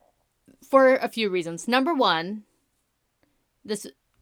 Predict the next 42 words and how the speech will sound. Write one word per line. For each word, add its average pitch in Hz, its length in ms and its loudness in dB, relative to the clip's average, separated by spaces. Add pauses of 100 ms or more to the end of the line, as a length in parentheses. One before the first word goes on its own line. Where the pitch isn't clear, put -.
(120)
it's 208 140 -12
always 196 320 -2
the 233 80 -10
first 208 300 -6
Monday 202 320 0
in 196 100 -6
May, 170 380 -4 (260)
and 185 180 -4
just 170 180 -8
universally, 180 1040 -4 (440)
people, 185 500 -4 (200)
it's - 160 -16
like, 175 200 -6
um, 156 360 -10 (1200)
this 180 160 -10
is, 180 100 -10
like, 185 140 -4
a 170 40 -10
shout 160 280 -4
out 160 160 -10
to, - 100 -14
like, 156 160 -10
my 156 120 -8
L 156 120 -8
D 147 140 -12
S 135 180 -16
listeners. 208 480 -14 (300)
You 190 100 -8
know 185 140 -4
how 190 140 -2
people 190 260 -8
always 165 200 -6
say, 180 120 -2
like, 151 240 -12 (200)
"General 302 280 -2
conference, 277 640 -4
the 175 180 -14
first 262 320 0
weekend 302 360 -4
of 269 200 -8
the, 277 480 -4
um, 247 500 -4